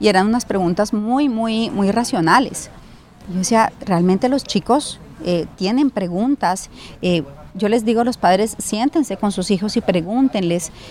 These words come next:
si ellos realmente, eh, qué es lo que tienen en sus cabezas, qué preguntas tienen, porque tenemos una generación que en el, en el, en los colegios están escuchando, están viendo cosas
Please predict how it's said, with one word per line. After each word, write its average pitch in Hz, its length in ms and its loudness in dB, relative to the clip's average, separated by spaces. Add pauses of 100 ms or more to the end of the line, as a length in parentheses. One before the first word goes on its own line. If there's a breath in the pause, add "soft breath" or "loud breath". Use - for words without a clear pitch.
si - 180 2
ellos 190 240 4
realmente, 226 720 2 (220)
eh, 180 360 0 (120)
qué 220 160 6
es 254 100 4
lo 269 80 0
que 233 100 -4
tienen 190 220 -2
en 196 80 0
sus - 260 -10
cabezas, 185 480 2
qué 240 140 -2
preguntas 226 600 2
tienen, 185 400 2 (400 loud breath)
porque 208 320 2
tenemos 202 400 0
una 254 160 0
generación 214 580 0
que 214 160 0
en 226 100 4
el, 208 140 2 (140)
en 196 120 2
el, 175 220 2
en 196 100 0
los 180 140 0
colegios 220 480 0
están 185 240 0
escuchando, 202 720 0 (320 loud breath)
están 180 380 0
viendo 226 340 2
cosas 185 540 -2